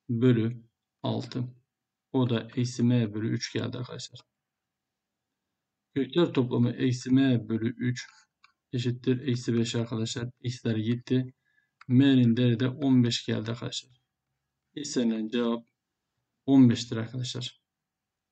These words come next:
M'nin cevabı da on beş olarak bulundu. M sıfırdan farklı gerçek sayı olmak üzere x kare eksi üç M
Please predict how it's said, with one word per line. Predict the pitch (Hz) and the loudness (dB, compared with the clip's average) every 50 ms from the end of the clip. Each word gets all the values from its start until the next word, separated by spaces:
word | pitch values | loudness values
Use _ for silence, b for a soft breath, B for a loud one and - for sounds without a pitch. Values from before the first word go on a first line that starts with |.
| _ - | _ 0
M'nin | 127 131 135 131 127 117 113 107 | 2 4 6 6 6 6 4 2
cevabı | 113 123 131 127 113 117 110 | 2 2 2 2 2 0 0
da | 113 123 139 135 - - _ _ _ _ _ _ _ _ _ _ | 0 -2 -2 -4 -8 -14 _ _ _ _ _ _ _ _ _ _
on | - 131 131 127 120 | 0 4 4 6 4
beş | 117 120 - | 4 0 -2
olarak | 127 123 120 123 127 123 - - | -2 0 0 0 0 -2 -2 -4
bulundu. | 117 110 113 110 107 110 110 107 107 110 110 - _ _ _ _ _ _ _ _ _ _ _ _ _ _ _ _ _ _ _ _ _ _ _ _ _ _ _ _ _ _ _ _ _ _ _ _ _ _ _ _ _ _ _ _ _ _ _ _ _ _ _ _ b b b b b b b b b b _ _ _ _ _ _ _ _ - | -2 0 0 0 0 -2 -2 -4 -4 -6 -10 -14 _ _ _ _ _ _ _ _ _ _ _ _ _ _ _ _ _ _ _ _ _ _ _ _ _ _ _ _ _ _ _ _ _ _ _ _ _ _ _ _ _ _ _ _ _ _ _ _ _ _ _ _ b b b b b b b b b b _ _ _ _ _ _ _ _ 0
M | 135 147 165 170 165 | 4 6 6 4 4
sıfırdan | - 170 170 - 139 131 143 143 123 | 2 -2 -2 0 2 2 2 2 2
farklı | - - 127 117 113 127 120 113 | 0 -4 -4 -4 -4 -4 -4 -2
gerçek | 123 120 117 - - 131 120 | -2 -4 -4 -4 -6 -8 -8
sayı | - 123 120 117 113 | -4 0 0 2 2
olmak | 113 113 117 113 - | 2 2 0 -2 -4
üzere | 117 104 107 104 101 98 - _ _ _ _ _ _ _ _ _ _ _ | -4 -4 -4 -6 -6 -10 -14 _ _ _ _ _ _ _ _ _ _ _
x | - 147 139 127 - | -2 -2 -2 -2 -2
kare | - 120 110 113 | 0 0 2 0
eksi | 113 - 123 127 120 123 - - - - | 0 0 2 2 2 0 -2 -4 -6 -6
üç | - 143 143 127 - - - | -4 -4 -6 -6 -6 -2 2
M | 127 127 127 127 127 | 4 6 6 6 4